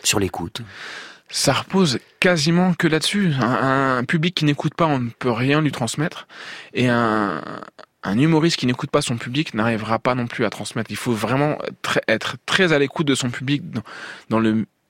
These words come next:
Speaker 2: dans la, la, la microseconde d'écoute, parce que parfois il y a un applaudissement qui part, un rire qui part, au moment où on s'y attend pas, ou au moment où on pensait qu'il allait avoir un rire, il y a pas de rire.
Speaker 1: Et qu'est-ce que ça change ?
Speaker 2: Eh ben, ça change que la rythmique change tous les soirs et que on a, on a l'impression de vivre un spectacle différent tous les soirs, mais,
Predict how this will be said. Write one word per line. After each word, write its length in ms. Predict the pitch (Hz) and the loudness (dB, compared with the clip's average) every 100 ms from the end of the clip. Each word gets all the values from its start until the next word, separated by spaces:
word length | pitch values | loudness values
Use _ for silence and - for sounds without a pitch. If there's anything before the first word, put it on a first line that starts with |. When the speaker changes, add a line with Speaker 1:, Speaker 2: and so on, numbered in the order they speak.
| _ | _
Speaker 2:
dans 180 | - 110 | -8 -4
la, 160 | 98 87 - _ - | -2 -4 -6 _ -10
la, 180 | 110 101 | -8 -6
la 240 | 95 - | -8 0
microseconde 840 | 113 175 - 165 143 165 180 117 107 | 2 4 4 2 4 2 4 0 -2
d'écoute, 460 | 156 113 - 170 - | -2 -2 0 -4 -2
parce 160 | 117 | -6
que 80 | 123 | -4
parfois 440 | 127 127 - 160 | -2 -2 0 0
il 80 | 160 | 0
y 60 | 127 | -2
a 120 | 127 - - - - - | -4 -8 -16 -16 -16 -2
un 120 | 110 | 0
applaudissement 480 | 123 131 131 135 131 | 0 0 -2 0 -2
qui 140 | - | -2
part, 340 | - 135 131 120 | 0 0 0 0
un 100 | 107 | 0
rire 240 | 123 131 127 | 2 -2 -4
qui 160 | 131 | -6
part, 340 | 127 127 123 117 | 0 2 2 0
au 20 | |
moment 220 | 120 135 | 2 2
où 60 | 127 | 2
on 80 | |
s'y 180 | 117 - | 0 0
attend 240 | 117 120 120 | 0 0 0
pas, 240 | 135 147 - - - - | 0 -2 -6 -16 -16 -6
ou 140 | 113 117 | 2 4
au 220 | 113 110 | 4 4
moment 240 | 120 143 | 4 2
où 140 | 135 117 | 2 0
on 80 | 120 | 0
pensait 260 | 147 151 | 0 0
qu'il 120 | 147 | 0
allait 100 | 123 | 2
avoir 220 | 123 123 127 | 2 4 2
un 80 | |
rire, 180 | 123 127 | 2 0
il 80 | 120 | 2
y 40 | |
a 60 | 143 | 2
pas 140 | 135 | 2
de 40 | 120 | 0
rire. 240 | 127 143 | 0 0
Speaker 1:
Et 40 | 135 | 0
qu'est-ce 160 | 110 | 0
que 80 | 107 | 0
ça 140 | 107 | 0
change ? 360 | 95 104 117 117 117 - | 0 -2 -4 -6 -14 -8
Speaker 2:
Eh 60 | - | 0
ben, 80 | 139 | 2
ça 120 | 147 | 2
change 280 | 139 208 196 | 2 2 2
que 100 | 156 | 2
la 140 | 135 | 2
rythmique 400 | 135 139 175 185 | 2 2 2 2
change 260 | - 170 165 | 2 2 0
tous 120 | 160 | 2
les 100 | 151 | 0
soirs 300 | - 196 170 | 2 2 2
et 60 | 117 | 0
que 300 | 135 120 113 | 2 2 2
on 100 | 123 | 2
a, 160 | 120 - | 0 0
on 180 | 120 | 0
a 60 | 123 | 0
l'impression 340 | 120 143 143 170 | 0 -2 0 2
de 100 | 123 | 2
vivre 260 | 135 131 | 2 0
un 60 | 120 | -2
spectacle 340 | - 120 135 | -4 -2 -2
différent 340 | 120 123 127 131 | -2 -2 0 0
tous 140 | 120 | 0
les 80 | 117 | 0
soirs, 200 | - 214 | 2 2
mais, 160 | 135 | 2